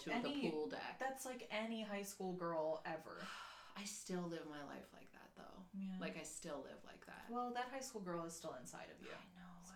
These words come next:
Speaker 1: I wish she'd be. My twenty twenty-two resolution is to be more careful.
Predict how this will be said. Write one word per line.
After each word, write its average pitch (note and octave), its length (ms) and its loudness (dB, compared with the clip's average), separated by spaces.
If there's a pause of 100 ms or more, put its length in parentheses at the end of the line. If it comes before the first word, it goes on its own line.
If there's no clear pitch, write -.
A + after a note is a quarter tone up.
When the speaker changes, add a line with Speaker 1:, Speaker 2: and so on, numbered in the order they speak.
(100)
Speaker 1:
I - 60 -8
wish G3+ 80 -6
she'd - 220 -8
be. G3 100 -8 (180)
My F3+ 280 6
twenty F3 280 2
twenty-two G#3+ 480 2
resolution C#3+ 500 2
is C3+ 80 -8
to - 60 -8
be A2+ 120 -6
more A2 220 -6
careful. - 400 -8